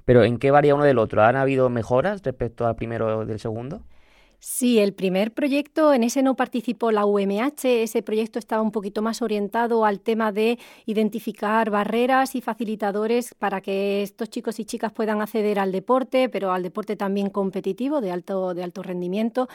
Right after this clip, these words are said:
Speaker 2: De ello, eh, que uno de los coordinadores del proyecto sea Virtus, que es la Federación Internacional, pero sí que nos dimos cuenta después de ese primer proyecto que había otras barreras sociales que teníamos que ir,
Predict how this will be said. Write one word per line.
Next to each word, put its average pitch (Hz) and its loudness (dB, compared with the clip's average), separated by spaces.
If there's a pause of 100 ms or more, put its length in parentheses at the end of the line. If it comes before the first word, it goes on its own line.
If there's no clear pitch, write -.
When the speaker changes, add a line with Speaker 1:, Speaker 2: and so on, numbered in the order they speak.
(260)
Speaker 2:
De 196 0
ello, 226 2
eh, 185 -4
que 180 -8
uno 190 -6
de 196 -4
los 190 -10
coordinadores 190 -6
del 196 -8
proyecto 196 -8
sea 190 -6
Virtus, 240 -6
que - -10
es 208 -6
la 190 -8
Federación 190 -4
Internacional, 185 -6 (520)
pero 269 4
sí 262 -4
que 240 0
nos 233 -2
dimos 226 -2
cuenta 240 -2
después 208 -4
de 214 -2
ese 208 -4
primer 208 -4
proyecto 240 -4
que 208 0
había 208 -2
otras 220 -4
barreras 233 0
sociales 247 -4
que 240 -4
teníamos 190 -4
que 208 2
ir, 240 2